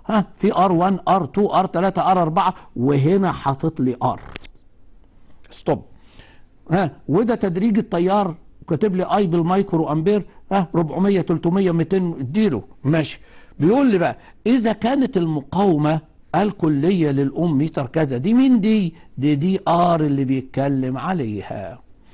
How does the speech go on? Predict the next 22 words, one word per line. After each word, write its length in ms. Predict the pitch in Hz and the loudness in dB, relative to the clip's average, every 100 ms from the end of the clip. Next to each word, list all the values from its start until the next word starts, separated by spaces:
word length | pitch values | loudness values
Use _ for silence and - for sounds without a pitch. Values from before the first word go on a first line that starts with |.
| - - - - | -20 -20 -20 -2
ايه 400 | 165 196 196 135 - - | 2 4 2 0 -6 0
اللي 380 | 160 170 160 151 | 2 4 2 0
تخلي 720 | - 151 135 127 135 214 196 | -2 -4 -2 -2 -2 -2 -2
لي 160 | 139 131 | 0 0
لما 360 | 175 202 160 | 0 0 -2
المؤشر 720 | 135 135 165 170 - 131 113 123 - | -2 -4 -4 -8 -6 -8 -6 -8 -6
تبقى 260 | 135 127 139 | -6 -4 -4
دي 100 | 156 | -4
ار 120 | 160 - - | -6 -10 -14
وصل 380 | 147 185 - 151 | -4 -4 -2 -4
الى 280 | 131 147 139 | -2 -2 0
نهاية 360 | 131 170 202 139 | 0 0 0 -2
تدريج 460 | - 120 120 110 | -4 -4 -4 -4
التيار؟ 440 | 95 80 71 - - - - - - - - - - - - - 202 | -6 -10 -10 -12 -18 -20 -20 -20 -20 -20 -20 -20 -20 -20 -20 -2 0
احسب 340 | - - 143 131 | 0 -4 -4 0
واحسب 500 | 165 143 - 127 120 | -2 -2 -6 -6 -4
واحسب 420 | 135 - - 123 | -6 -6 -8 -8
واحسب، 300 | - - 147 | -8 -8 -4
اقول 300 | 214 185 139 | -2 0 -2
له 80 | 135 | -2
ما 160 | 165 | -2
تخوفناش. 1600 | - - - 170 151 98 127 170 - 131 185 170 - - - - | -4 -10 -2 0 0 -2 -4 -4 -4 -2 -2 -2 -8 -16 -16 -18